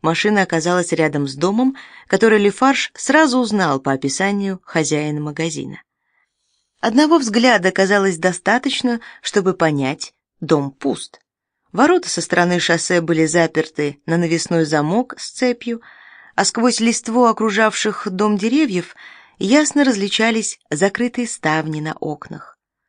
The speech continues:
Детектив осмотрелся по сторонам. Чуть дальше по дороге располагались три коттеджа, где жили, по всей видимости, крестьяне или наемные работники фермы. Лефарж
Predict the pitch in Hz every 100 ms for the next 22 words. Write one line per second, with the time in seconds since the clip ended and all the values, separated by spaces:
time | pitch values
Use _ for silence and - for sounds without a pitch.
0 | _ _ _ _ 156 143 135 - 277 -
1 | - _ 196 - 170 151 143 180 208 -
2 | - 240 - - - 214 196 143 147 -
3 | _ _ _ _ _ _ _ _ _ _
4 | - 208 170 185 170 - 220 233 240 240
5 | 247 247 247 - - 185 - 208 202 220
6 | 277 277 - - 247 247 247 262 180 -
7 | - - - - - 175 180 170 196 175
8 | 151 139 160 165 165 160 156 - 160 147
9 | _ _ - 185 175 - 190 214 151 127
10 | 143 - 196 185 175 - 175 185 185 190
11 | 220 208 196 185 165 180 180 175 170 175
12 | - 156 123 71 73 _ _ _ _ _
13 | _ _ _ _ - 165 175 139 - -